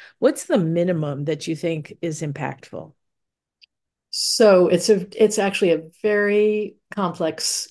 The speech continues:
Speaker 2: question, and I'll, I'll see what I can do to kind of cut to the chase. Um, in terms of what researchers say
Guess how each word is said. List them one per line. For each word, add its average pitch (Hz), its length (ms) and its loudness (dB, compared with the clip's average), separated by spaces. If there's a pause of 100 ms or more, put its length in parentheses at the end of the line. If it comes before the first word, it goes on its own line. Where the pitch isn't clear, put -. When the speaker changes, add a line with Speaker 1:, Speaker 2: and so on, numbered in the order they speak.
(120)
Speaker 2:
question, 165 680 -2
and 202 200 0
I'll, 180 300 -2
I'll 180 420 0
see - 480 -6
what 185 120 4
I 170 100 4
can 165 260 -4 (300)
do 190 260 4
to 160 280 4 (680)
kind 185 120 0
of 170 120 -4
cut 180 200 0
to 175 120 -2
the 175 80 2
chase. 147 720 0 (500)
Um, 185 280 -2
in 214 120 2
terms 214 300 0
of 180 100 0
what 175 220 -2
researchers 226 680 -2
say 240 580 -4